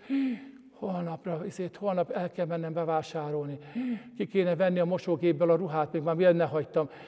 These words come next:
Hú, ott hagytam a babfőzeléket a tűzön. Úr is, na, hát az, az tényleg nagyon jó ima. Hát azt mondom, a izet közben, aha, ezt is meg kell csinálni.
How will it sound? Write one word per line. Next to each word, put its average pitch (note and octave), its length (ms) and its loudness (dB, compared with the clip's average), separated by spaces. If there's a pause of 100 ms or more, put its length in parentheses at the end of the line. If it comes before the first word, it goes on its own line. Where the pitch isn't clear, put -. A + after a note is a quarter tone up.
(160)
Hú, A3+ 480 4 (200)
ott A#3+ 200 10
hagytam G3+ 320 4
a F3+ 40 2
babfőzeléket F#3+ 760 4
a F3+ 60 2
tűzön. F#3+ 380 4 (260)
Úr C#4+ 280 6
is, G3+ 120 2 (220)
na, A3+ 120 8
hát - 260 4
az, D#4 100 6
az D4+ 60 8
tényleg E4+ 280 8
nagyon F#3 240 10
jó F3 100 12
ima. E3+ 360 8 (240)
Hát - 140 -2
azt - 180 -2 (280)
mondom, A#3 340 6
a A3 80 6
izet A3+ 200 6
közben, F#3 440 2
aha, A3+ 360 -4
ezt - 120 -10
is A3+ 100 -8
meg F#3+ 140 0
kell G3+ 140 0
csinálni. - 280 -6